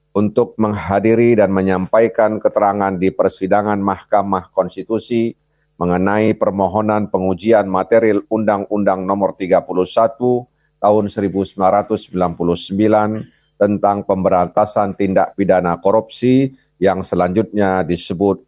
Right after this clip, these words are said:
U U tiga satu garing seribu sembilan ratus sembilan puluh sembilan dan Undang-Undang Nomor sebelas Tahun dua ribu dua puluh satu tentang perubahan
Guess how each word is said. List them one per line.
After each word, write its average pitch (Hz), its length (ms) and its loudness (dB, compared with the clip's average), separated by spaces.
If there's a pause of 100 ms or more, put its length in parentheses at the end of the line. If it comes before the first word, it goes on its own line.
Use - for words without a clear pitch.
U 110 80 4
U 107 140 2 (100)
tiga 87 320 0
satu 95 560 -4 (400)
garing 95 640 0 (240)
seribu 95 560 -2
sembilan 85 320 -2
ratus 95 400 -2
sembilan 85 320 -2
puluh 82 160 -2
sembilan 104 520 2 (520)
dan 101 480 2
Undang-Undang 92 720 -2
Nomor 87 320 -2
sebelas 92 400 -2
Tahun 90 320 0
dua 87 240 0
ribu 87 320 -2
dua 82 240 0
puluh 85 240 -4
satu 131 480 -2 (720)
tentang 107 480 0
perubahan 90 640 0